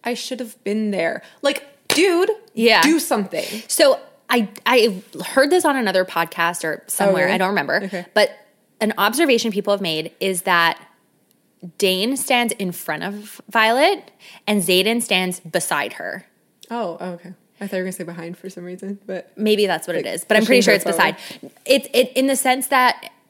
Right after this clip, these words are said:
Speaker 2: you know, Dane wants to protect her by t-
Speaker 1: Mm-hmm.
Speaker 2: bearing the brunt
Speaker 1: Mm-hmm.
Speaker 2: of whatever.
Speaker 1: Mm-hmm.
Speaker 2: And Xaden is okay just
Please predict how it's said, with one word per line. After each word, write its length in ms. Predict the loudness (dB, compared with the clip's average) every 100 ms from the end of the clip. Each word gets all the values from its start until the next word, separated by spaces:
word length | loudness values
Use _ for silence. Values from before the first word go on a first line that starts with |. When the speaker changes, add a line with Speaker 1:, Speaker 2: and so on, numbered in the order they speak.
| _ _
Speaker 2:
you 180 | -4 0
know, 260 | 0 -2 -6 _ _ _ -14
Dane 360 | 2 4 4 2
wants 240 | 0 -2
to 80 | -4
protect 520 | -8 -8 -4 -4 -4 -4
her 260 | 0 0
by 260 | 0 0 2
t- 80 | 2
Speaker 1:
Mm-hmm. 220 | -2 0
Speaker 2:
bearing 320 | 2 2 0
the 80 | -4
brunt 560 | -4 -4 -4 -6 -8 -6
Speaker 1:
Mm-hmm. 360 | -4 -4 -4 -8 -14 0
Speaker 2:
of 560 | 4 4 2 -4 -10 -18 _
whatever. 340 | -2 0 2 4
Speaker 1:
Mm-hmm. 160 | 2 -2 -18 -20 -20 -20 _ _ -4
Speaker 2:
And 360 | 0 2 0 -4 -8
Xaden 580 | 0 2 2 2 -2 -6 _
is 220 | -2 0 0
okay 520 | -2 -2 -2 -2 -2
just 480 | -2 0 0 -4 -10